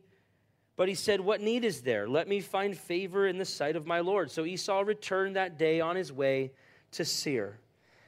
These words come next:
And Jacob journeyed to Succoth, built himself a house, and made booths for his livestock. Therefore, the name of the place is called Succoth.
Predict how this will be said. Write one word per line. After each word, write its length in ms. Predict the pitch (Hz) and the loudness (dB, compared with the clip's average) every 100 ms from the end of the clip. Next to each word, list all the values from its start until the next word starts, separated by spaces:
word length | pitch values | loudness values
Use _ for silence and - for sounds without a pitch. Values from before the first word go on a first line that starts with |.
| _ | _
And 120 | 143 | -4
Jacob 500 | 117 165 170 190 175 | 2 4 4 2 2
journeyed 420 | 127 165 165 170 160 | 2 4 4 2 -2
to 120 | 160 | -6
Succoth, 760 | - 165 - 117 95 - - _ _ _ _ _ _ _ _ _ - | -6 -6 0 0 -2 -10 -20 _ _ _ _ _ _ _ _ _ -4
built 280 | 123 185 196 | 4 6 6
himself 580 | 214 185 - 190 185 - - | 2 0 2 2 2 -2 -10
a 60 | |
house, 640 | 123 156 165 160 - - - | -2 2 2 0 -8 -16 -10
and 200 | 135 127 | -6 -2
made 340 | 151 170 156 127 | 0 0 -4 -4
booths 600 | 135 135 - - - - _ _ _ _ _ - | -4 -4 -8 -14 -16 -18 _ _ _ _ _ -2
for 120 | 139 | 0
his 160 | 127 | 2
livestock. 640 | 123 127 127 - 127 117 107 | 4 6 4 0 0 0 2
Therefore, 400 | 120 123 - 135 | 0 0 0 0
the 100 | 120 | 0
name 360 | 117 131 143 147 | 0 0 2 0
of 80 | |
the 60 | 139 | -2
place 400 | - 117 110 - | -4 -4 -4 -6
is 140 | 110 | -12
called 460 | - - 104 98 101 - _ - _ _ | -8 -2 0 -2 -4 -18 _ -20 _ _
Succoth. 520 | - - 110 - 95 | -14 -12 -10 -8 -8